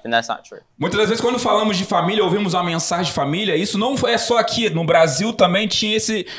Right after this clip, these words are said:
Speaker 2: esse erro, esse defeito. Esquecem dos filhos, esquecem das sogras, esquecem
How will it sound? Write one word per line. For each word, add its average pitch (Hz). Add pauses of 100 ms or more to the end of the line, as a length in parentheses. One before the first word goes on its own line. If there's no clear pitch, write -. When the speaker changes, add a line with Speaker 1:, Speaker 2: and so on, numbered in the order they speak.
(180)
Speaker 2:
esse 208
erro, 214
esse 165
defeito. 190
Esquecem 220
dos 175
filhos, 220
esquecem 185
das 143
sogras, 165
esquecem 160